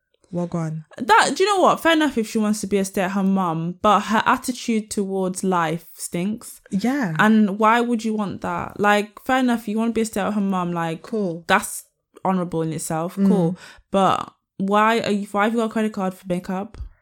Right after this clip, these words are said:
Speaker 1: I don't even think I'd even trust her to raise my kid, if I'm
Speaker 2: No.
Speaker 1: honest.
Speaker 2: Wh-, why are you sleeping in cars? Aren't you a tank me-, mechanic?
Speaker 1: Well, accident.
Speaker 2: Why
Speaker 1: She
Speaker 2: ca-, why
Speaker 1: left the
Speaker 2: can you
Speaker 1: army
Speaker 2: not
Speaker 1: and then just didn't get a job, I guess.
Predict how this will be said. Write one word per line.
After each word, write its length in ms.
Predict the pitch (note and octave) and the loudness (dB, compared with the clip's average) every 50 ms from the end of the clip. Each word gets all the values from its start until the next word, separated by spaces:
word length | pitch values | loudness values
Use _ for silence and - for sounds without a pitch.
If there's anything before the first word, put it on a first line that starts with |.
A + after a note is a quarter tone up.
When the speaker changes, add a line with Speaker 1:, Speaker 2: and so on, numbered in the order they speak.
| _ _ - | _ _ -14
Speaker 1:
I 180 | G#3 G#3+ A3+ A3 | -10 -6 -4 -2
don't 160 | - B3+ B3 | 0 0 0
even 120 | C4+ C4+ B3+ | 0 0 -2
think 120 | C4 B3 | -2 -2
I'd 120 | A#3 G#3+ | -2 0
even 220 | G#3+ G3+ F#3 F#3 F3+ | -2 -2 -2 -2 -4
trust 280 | - - F3+ E3 - | -4 -6 -8 -8 -8
her 80 | - E3 | -8 -8
to 140 | E3 - E3 | -8 -8 -8
raise 240 | D#3+ D#3+ D#3 - - | -8 -8 -8 -8 -10
my 80 | D#3 D#3 | -12 -12
kid, 260 | - - E3+ D#3+ D#3+ | -10 -8 -8 -8 -8
if 60 | D#3 | -2
I'm 140 | D#3 F3+ G#3+ | 2 4 6
Speaker 2:
No. 580 | A3+ B3 C4 C4+ A#3+ G#3 F#3 F3 F3+ F#3 G3 - - | 6 6 6 6 4 4 2 0 -2 -6 -8 -10 -8
Speaker 1:
honest. 240 | - F#3+ G3+ - - | -6 -4 -4 -4 -2
Speaker 2:
Wh-, 20 | G3+ | 0
why 120 | A3 A3+ B3 | 2 4 4
are 60 | C#4 | 4
you 120 | C#4+ C#4+ | 4 2
sleeping 340 | C#4 - C4 C4 B3 - B3 | 0 0 -2 -4 -2 0 0
in 100 | A#3 A3+ | 0 -2
cars? 680 | A3+ A#3 G#3+ F#3+ E3+ D3+ B2 - - - - - _ _ _ _ _ _ _ _ - - - | -2 -4 -4 -4 -4 -6 -8 -10 -12 -16 -20 -20 _ _ _ _ _ _ _ _ -6 -2 2
Aren't 260 | D3 - C4+ A#3+ A#3+ | 2 4 4 4 2
you 240 | B3 B3+ B3+ A#3+ - | 2 2 2 0 0
a 100 | - G#3+ | 0 -2
tank 460 | A#3+ - - B3+ C4 B3+ A3 A#3 - G#3 | -2 -2 -2 -2 0 0 -2 -2 -4 -4
me-, 200 | F#3 F3 E3+ - - | -2 -2 -4 -6 -6
mechanic? 560 | F3+ - - E3+ D#3 D3+ - - - - - _ _ _ _ _ _ - | -8 -6 -6 -6 -6 -6 -8 -10 -14 -20 -20 _ _ _ _ _ _ -4
Speaker 1:
Well, 160 | G3 G3 F#3 | -2 0 0
accident. 760 | D#3+ F#3 F3+ F3 - - - F#3 F3+ E3+ D#3+ E3 - - - - - - | 0 -2 -4 -4 -6 -10 -12 -10 -8 -8 -8 -8 -10 -14 -16 -20 -18 -12
Speaker 2:
Why 220 | - F#3+ G#3+ G#3 A3 | -2 2 2 2 2
Speaker 1:
She 40 | - | 2
Speaker 2:
ca-, 120 | - - A3+ | 0 0 2
why 60 | G3 | 4
Speaker 1:
left 200 | G#3 A3 A#3 A#3 | 6 6 6 6
the 80 | A3 G#3 | 6 6
Speaker 2:
can 60 | G3 G3 | 8 8
you 40 | - | 8
Speaker 1:
army 200 | G3 F#3+ F#3+ F3+ F3+ | 8 6 6 6 4
Speaker 2:
not 60 | F3 | 2
Speaker 1:
and 120 | E3+ E3+ | 2 0
then 160 | E3+ E3 E3 | 0 -2 -2
just 200 | E3 E3+ E3 - | -2 -4 -6 -6
didn't 200 | - E3 E3+ E3+ | -6 -6 -4 -4
get 160 | E3+ E3 D#3+ D#3+ | -4 -4 -4 -4
a 40 | |
job, 200 | D#3+ E3+ E3+ E3 | -6 -6 -8 -6
I 40 | D#3+ | -8
guess. 280 | D#3 D#3 D#3+ E3+ - | -8 -8 -8 -10 -12